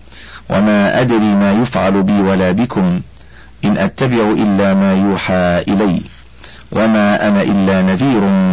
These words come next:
مبين"، من سورة الأحقاف. وثبت في حديث طويل من طريق أم العلاء أنها قالت: "لما توفي عثمان بن مظعون أدرجناه في أثوابه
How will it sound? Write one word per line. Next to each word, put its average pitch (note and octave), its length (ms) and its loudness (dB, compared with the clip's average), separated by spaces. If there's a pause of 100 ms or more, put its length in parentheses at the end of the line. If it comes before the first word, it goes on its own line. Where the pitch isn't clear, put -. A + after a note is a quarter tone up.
(100)
مبين"، F2+ 540 -2 (1000)
من F#2+ 240 0
سورة F#2+ 380 -2
الأحقاف. A2 600 -4 (920)
وثبت G2+ 400 -2
في G#2+ 180 0
حديث C3+ 380 0
طويل C3+ 480 0
من B2+ 140 0
طريق C3 460 -2
أم A#2 140 0
العلاء A2+ 520 0
أنها G#2+ 300 0
قالت: C#3+ 480 -4 (880)
"لما G#2 300 0
توفي C3 400 -2
عثمان G2+ 480 0
بن G2 200 2
مظعون C3 400 0 (760)
أدرجناه G#2 680 0
في A2+ 220 0
أثوابه G2+ 440 0